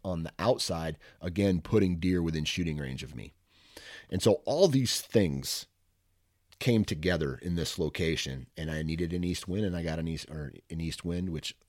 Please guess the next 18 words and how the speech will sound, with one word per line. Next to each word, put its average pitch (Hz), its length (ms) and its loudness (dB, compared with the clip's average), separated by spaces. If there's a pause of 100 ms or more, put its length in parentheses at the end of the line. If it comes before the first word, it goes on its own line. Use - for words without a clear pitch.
(260)
ultimately 90 420 0
my 78 120 -4
wind 78 260 -2
was 73 120 -8
blowing 76 380 -6 (100)
south, - 800 -6
or, 71 180 -6 (600)
uh, 67 320 -8 (120)
was 82 200 -10 (260)
going 73 480 -4 (500)
northwest, 76 1000 -4
which 76 260 -8
means 71 320 -6
coming 67 300 -4
out 62 80 -4
of 60 60 -6
the 60 40 -8
southeast. - 680 -8